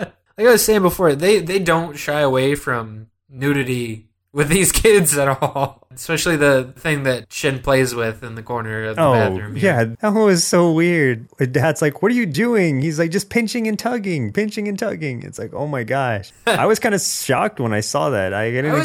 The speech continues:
Speaker 2: expect
Speaker 1: too.
Speaker 2: to
Speaker 1: I was
Speaker 2: see
Speaker 1: kinda
Speaker 2: that.
Speaker 1: surprised they could do that and still put it on T V.
Speaker 2: Yeah, and especially that being one of the episodes that Funimation pulled.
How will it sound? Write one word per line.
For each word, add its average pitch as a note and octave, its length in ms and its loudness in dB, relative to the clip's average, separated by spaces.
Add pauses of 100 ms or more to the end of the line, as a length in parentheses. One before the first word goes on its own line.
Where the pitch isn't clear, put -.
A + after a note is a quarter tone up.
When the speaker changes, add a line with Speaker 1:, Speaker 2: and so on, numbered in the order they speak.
Speaker 2:
expect D3+ 120 2
Speaker 1:
too. D#4+ 40 -2
Speaker 2:
to A#3 100 4
Speaker 1:
I A3 60 4
was A3 80 0
Speaker 2:
see - 80 -2
Speaker 1:
kinda E3+ 160 2
Speaker 2:
that. F#2+ 60 0
Speaker 1:
surprised F#3 540 0
they F3 80 -4
could C#3+ 220 -6
do D3 220 -4
that A#2 340 -8 (140)
and C3 160 -12
still C3+ 260 -4
put D#3 200 -2
it C#3+ 120 -2
on C3 220 -2
T C3 160 -8
V. B2+ 340 -8 (340)
Speaker 2:
Yeah, A#2+ 400 0
and C3+ 120 2
especially D3+ 680 0
that A#2 260 0
being B2+ 180 0
one B2 120 0
of A#2 40 -2
the A#2 80 0
episodes A#2 320 -2
that A#2+ 100 -8
Funimation A#2+ 560 -2
pulled. A2 440 -6